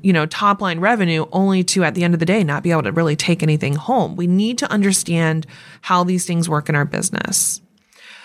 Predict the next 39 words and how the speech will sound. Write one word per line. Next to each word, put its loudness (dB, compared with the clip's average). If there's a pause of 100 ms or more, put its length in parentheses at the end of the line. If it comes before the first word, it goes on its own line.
(180)
Another 2
area 2
that 0
we 0
need 2
to -2
have 0
a 2
working 0
understanding 0
of 2
is 0
some 0
metrics -2
in -2
our 0
business. -4
Now, 0
again, -2 (460)
you 0
don't 0
need -2
to 0
look 0
at -2
every 2
single 0
metric 0
in 2
your 0
business 0
all 0
the -4
time. -2
I 0
don't -2
look -2
at -2
them 0